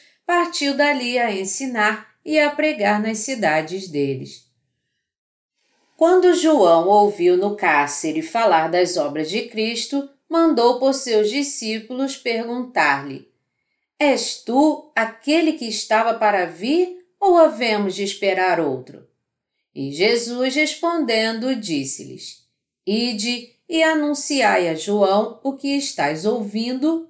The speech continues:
e vendo. Os cegos veem, os coxos andam, os leprosos são purificados,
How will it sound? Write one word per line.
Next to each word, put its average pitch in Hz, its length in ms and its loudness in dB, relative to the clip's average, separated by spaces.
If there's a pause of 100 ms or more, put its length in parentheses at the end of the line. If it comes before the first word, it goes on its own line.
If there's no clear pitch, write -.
(120)
e 302 140 0
vendo. 165 640 -2 (400)
Os 165 140 -2
cegos 147 480 0
veem, 208 640 0 (120)
os 320 240 0
coxos 180 600 -4
andam, 190 560 0 (140)
os 294 240 -2
leprosos 196 840 2
são 160 220 -10
purificados, 202 1300 -2